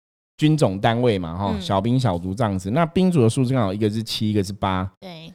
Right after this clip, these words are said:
Speaker 1: 所以这很好玩哦。其实我真的在走修行这条道路啊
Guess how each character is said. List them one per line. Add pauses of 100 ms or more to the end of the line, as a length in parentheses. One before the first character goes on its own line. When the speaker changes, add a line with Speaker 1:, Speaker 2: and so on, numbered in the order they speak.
(140)
Speaker 1:
所
以
这
很
好
玩
哦。
其
实 (120)
我
真
的
在
走
修
行
这
条
道
路
啊